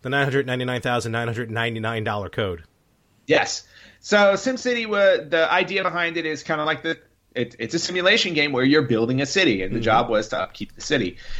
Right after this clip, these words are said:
Speaker 2: And, you know, there were, there were different things that would happen, like natural disasters and stuff like that, you know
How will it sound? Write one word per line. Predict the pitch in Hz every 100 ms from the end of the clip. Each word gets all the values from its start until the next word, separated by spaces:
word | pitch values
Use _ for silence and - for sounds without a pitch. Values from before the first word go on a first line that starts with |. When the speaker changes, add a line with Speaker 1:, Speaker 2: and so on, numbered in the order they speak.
| -
Speaker 2:
And, | - 220
you | 233
know, | 185 165
there | 175
were, | 170 143 -
there | 170
were | 156
different | 165 160 139
things | 143
that | 120
would | 120
happen, | - 123 120 120 123 123
like | 117 127
natural | 113 - 107
disasters | 113 185 175 175 165
and | 151
stuff | 160 147
like | 147 -
that, | 143 143 -
you | 131
know | 131 127 120